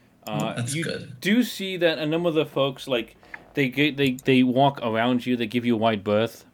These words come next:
Speaker 1: Um, hang on, to pull up the information I didn't think I need 'cause I thought you were just gonna kill people.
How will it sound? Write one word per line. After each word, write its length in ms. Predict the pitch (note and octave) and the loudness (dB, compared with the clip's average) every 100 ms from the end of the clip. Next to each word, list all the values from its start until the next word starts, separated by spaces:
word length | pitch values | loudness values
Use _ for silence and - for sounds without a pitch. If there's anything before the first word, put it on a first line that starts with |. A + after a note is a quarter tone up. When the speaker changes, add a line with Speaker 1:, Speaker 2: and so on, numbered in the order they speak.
| _ _ _ _ _ _ _ _ _ - - | _ _ _ _ _ _ _ _ _ -20 -8
Speaker 1:
Um, 560 | G#2 F#2+ F#2 F2+ F2+ E2 _ _ _ _ _ _ _ - | -4 -2 -4 -6 -8 -12 _ _ _ _ _ _ _ -12
hang 140 | G#2 | -10
on, 80 | G2 | -8
to 80 | F#2+ | -6
pull 180 | A#2 | -6
up 80 | G#2 | -4
the 60 | A2 | -6
information 400 | G2 G2+ G2 G2+ | -8 -6 -6 -6
I 60 | |
didn't 180 | F2+ G2+ | -6 -6
think 120 | G2 | -4
I 40 | F#2 | -6
need 240 | G2 G#2 | -4 -6
'cause 100 | F2 | -6
I 40 | F2+ | -8
thought 160 | G2 | -8
you 40 | G#2 | -8
were 40 | |
just 100 | F2 | -8
gonna 140 | F#2+ F2 | -10 -8
kill 200 | - G#2+ | -6 -6
people. 400 | F#2 E2+ F2+ | -8 -10 -12